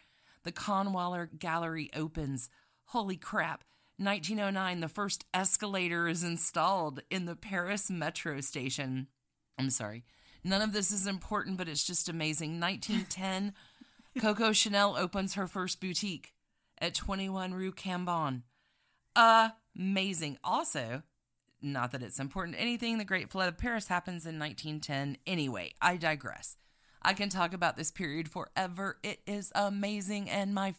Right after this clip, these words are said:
favorite. Anyway, Agatha stays in Paris until nineteen ten, when her mom gets sick.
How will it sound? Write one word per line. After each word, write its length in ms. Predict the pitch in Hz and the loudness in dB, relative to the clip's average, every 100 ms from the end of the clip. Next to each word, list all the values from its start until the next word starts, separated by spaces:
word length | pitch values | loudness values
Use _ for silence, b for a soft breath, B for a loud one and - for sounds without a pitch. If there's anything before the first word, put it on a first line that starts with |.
| - | -2
favorite. 600 | 220 202 170 113 - - b - | 0 2 2 0 -4 -16 b 0
Anyway, 400 | 240 220 160 - | 2 4 2 2
Agatha 440 | 190 247 285 - | 4 4 4 0
stays 320 | 226 196 185 170 | 0 0 0 0
in 140 | 170 | -2
Paris 480 | 151 117 - - - | -4 -6 -4 -6 -4
until 300 | - 165 185 | -4 -2 -2
nineteen 460 | 170 151 113 160 151 | 0 -2 -2 -4 -2
ten, 380 | 143 127 95 110 - | -2 -4 -8 -16 -16
when 220 | - 151 143 | -6 -2 -2
her 140 | 151 | -2
mom 260 | 143 127 127 | -2 0 -2
gets 240 | 120 - | -4 -4
sick. 300 | - - - | -4 -6 -20